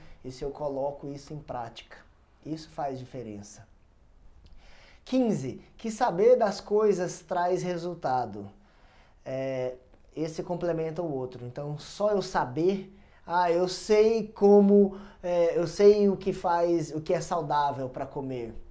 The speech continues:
Eu sei que exercício faz bem pra saúde." Só isso não traz resultado se eu não fizer. Saber não é fazer. É o mesmo que não saber.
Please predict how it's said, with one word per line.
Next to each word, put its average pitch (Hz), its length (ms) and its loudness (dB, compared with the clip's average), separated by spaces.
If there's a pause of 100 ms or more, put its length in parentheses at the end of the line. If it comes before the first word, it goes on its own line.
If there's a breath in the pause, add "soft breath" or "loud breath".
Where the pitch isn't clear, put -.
(400 soft breath)
Eu 156 140 -2
sei 208 300 4
que 196 100 -2
exercício 165 600 -4
faz 151 240 -4
bem 151 240 -2
pra 147 160 -12
saúde." 120 600 -8 (300 loud breath)
Só 180 360 -4
isso 170 300 -4
não 175 160 -8
traz 160 320 -4
resultado 135 720 -6 (320 loud breath)
se - 200 -14
eu 139 120 -4
não 135 160 -8
fizer. 110 600 -12 (440 soft breath)
Saber 147 600 -4
não 190 260 -4
é 175 120 -8
fazer. 123 640 -6 (540 soft breath)
É 135 120 -4
o 143 80 -4
mesmo 151 560 -6 (160)
que - 100 -12
não 143 200 -10
saber. 120 540 -8